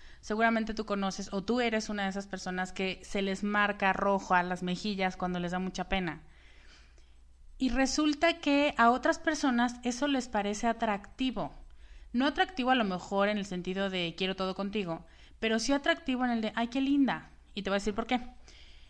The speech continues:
En un estudio, los participantes que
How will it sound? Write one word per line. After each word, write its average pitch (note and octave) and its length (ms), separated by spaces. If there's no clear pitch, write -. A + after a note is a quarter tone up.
En C4 120
un E4+ 140
estudio, B3 720
los A#3+ 220
participantes C4 1080
que G#3 580